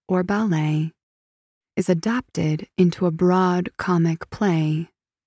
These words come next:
usually a musical play, usually risque in style, mocking the theatrical and musical conventions and style of the original work, and often quoting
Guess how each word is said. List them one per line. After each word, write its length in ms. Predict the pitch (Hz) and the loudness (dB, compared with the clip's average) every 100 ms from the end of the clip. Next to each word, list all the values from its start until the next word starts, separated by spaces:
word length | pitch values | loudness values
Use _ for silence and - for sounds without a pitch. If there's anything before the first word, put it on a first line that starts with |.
| - | 0
usually 680 | 220 233 233 196 185 175 170 | 2 2 2 2 2 2 2
a 60 | 170 | 2
musical 520 | 170 190 175 - 156 | 4 2 0 -2 -6
play, 540 | - 151 147 147 156 - _ _ _ _ _ | -4 -4 -2 -2 -4 -8 _ _ _ _ _
usually 800 | 190 196 180 170 160 160 156 170 208 | 2 4 4 2 2 2 0 -2 0
risque 760 | 165 - - 190 165 156 151 - | 0 0 -4 -2 0 0 -2 0
in 160 | 160 | 0
style, 640 | - - 185 165 156 151 - _ _ _ _ _ _ _ _ _ _ - | 0 -2 0 2 0 -2 -6 _ _ _ _ _ _ _ _ _ _ 6
mocking 540 | 208 208 - 170 160 | 6 6 2 2 2
the 100 | 160 | 0
theatrical 880 | - 170 165 165 - 175 170 160 160 | 0 0 2 0 -4 -2 0 0 0
and 240 | 175 165 165 | 2 4 4
musical 480 | 170 160 160 165 160 | 4 2 -2 -2 -2
conventions 880 | 165 160 170 165 - 160 156 156 - | 2 2 4 2 0 -2 0 -2 0
and 180 | 165 | 0
style 540 | - - 196 180 160 156 | 0 -2 0 2 2 0
of 180 | 170 156 | -2 0
the 140 | 165 | 0
original 460 | 160 160 165 160 151 | 2 0 2 0 0
work, 560 | 160 170 160 - - - _ _ _ _ _ - | 0 0 0 -4 -14 -14 _ _ _ _ _ 2
and 160 | 208 208 | 4 6
often 460 | 233 240 - 220 202 | 4 2 2 2 0
quoting 720 | - 226 220 226 226 226 | 0 0 2 2 2 2